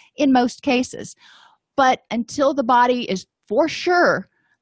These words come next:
that it's not gonna get flooded again, it holds, holds tight because it's trying to protect itself. Your brain wants to survive.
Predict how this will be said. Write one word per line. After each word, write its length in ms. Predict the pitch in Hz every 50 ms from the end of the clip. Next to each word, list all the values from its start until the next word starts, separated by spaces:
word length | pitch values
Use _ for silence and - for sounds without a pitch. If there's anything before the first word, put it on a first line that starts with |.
| _
that 200 | - 165 190 180
it's 200 | 185 220 254 -
not 220 | 254 254 254 160 302
gonna 180 | 277 254 247
get 180 | 233 233 - -
flooded 380 | - 262 262 302 262 254 208 190
again, 400 | 180 165 139 107 123 170 190 - _ _ _ _ _ _ _ _ _ _ _ _ _ _
it 180 | 190 240 240 - _ _ _ _ _ _ _ _ _ -
holds, 360 | 240 233 294 277 302 254 220
holds 400 | 233 214 - 330 269 247 - -
tight 360 | - 269 285 226 151 - - _ _ _
because 260 | 202 208 220 220 196
it's 140 | 185 - -
trying 320 | - - 247 233 247 285
to 80 | 262 277
protect 500 | - 254 254 - - 262 247 - _ -
itself. 380 | - - - - - - 190 - _ _ _ _ _
Your 140 | 202 202
brain 600 | 190 185 196 208 233 254 269 277 294 302 277 233
wants 280 | 208 214 208 214 208 -
to 120 | - 220
survive. 760 | - - 220 190 175 165 165 160 165 160 127 - - - _